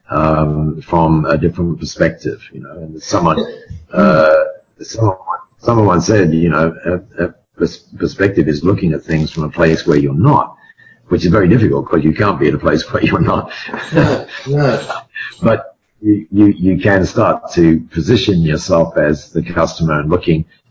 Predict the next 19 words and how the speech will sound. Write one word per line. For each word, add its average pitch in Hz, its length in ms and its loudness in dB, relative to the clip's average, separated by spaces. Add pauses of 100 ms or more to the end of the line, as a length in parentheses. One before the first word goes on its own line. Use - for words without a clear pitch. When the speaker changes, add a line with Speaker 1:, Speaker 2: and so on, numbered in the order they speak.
Speaker 1:
at, 76 200 -4
always 98 480 4
at 87 120 -2
these 71 260 -4
little 117 380 2
things, 92 340 -2
'cause 117 180 0
you 196 100 6
think 135 220 4
about - 260 0
it, - 100 -6
it's - 140 -10
the 69 120 -4
little 135 420 4
things 92 480 -6
that - 160 -4
make 85 240 -2
you 78 80 -4
go, - 220 -2